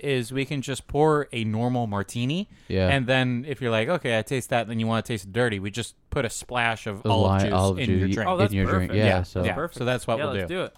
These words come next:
Speaker 1: All right. Uh, for this, I think
Speaker 2: You gotta empty our
Speaker 1: we
Speaker 2: ice.
Speaker 1: should definitely use the aviation.
Speaker 2: Okay.
Speaker 3: Yeah.
Speaker 2: For our first martini, that sounds
Speaker 1: Sure.
Speaker 2: like a good thing.
Speaker 1: For sure. The
Speaker 2: Now,
Speaker 1: aviation,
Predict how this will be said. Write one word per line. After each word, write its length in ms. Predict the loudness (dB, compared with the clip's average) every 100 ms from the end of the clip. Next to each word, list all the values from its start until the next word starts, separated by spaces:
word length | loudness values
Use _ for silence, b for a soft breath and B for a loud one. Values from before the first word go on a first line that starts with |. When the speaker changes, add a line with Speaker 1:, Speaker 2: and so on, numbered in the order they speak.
| -8
Speaker 1:
All 60 | -4
right. 160 | -4 -6 _ _ _ _ _ -20 -20 B B B
Uh, 240 | 0 2 2
for 200 | 0 -4
this, 320 | 2 2 2
I 80 | -2 -4 -8 -4
think 380 | 0 0 -4 -6
Speaker 2:
You 80 | 0
gotta 240 | 2 2
empty 300 | 0 0 2
our 60 | 4
Speaker 1:
we 60 | 6
Speaker 2:
ice. 380 | 4 2 -2
Speaker 1:
should 80 | -4
definitely 720 | 0 0 0 -4 -6 -4 -4
use 680 | -2 -2 0 -2 -4 -8 -16
the 380 | -10 -8 -6 -6 -8
aviation. 640 | -8 -6 -6 -8 -14 -18 -18 -8
Speaker 2:
Okay. 320 | -6 -2 -2 -4 -12
Speaker 3:
Yeah. 320 | -12 -12 -16 -8
Speaker 2:
For 100 | 0
our 80 | 0
first 280 | 2 0 0
martini, 380 | -2 -2 -2 -2
that 140 | -2
sounds 260 | -2 -2 -2
Speaker 1:
Sure. 60 | -4
Speaker 2:
like 120 | -6
a 40 |
good 300 | -8 -8 -6
thing. 200 | -6 -6
Speaker 1:
For 160 | -6 -14
sure. 400 | -16 -12 -12 -12
The 140 | -12 4
Speaker 2:
Now, 240 | 6 6
Speaker 1:
aviation, 880 | 4 -4 -6 -6 -6 -8 -8 -14 -12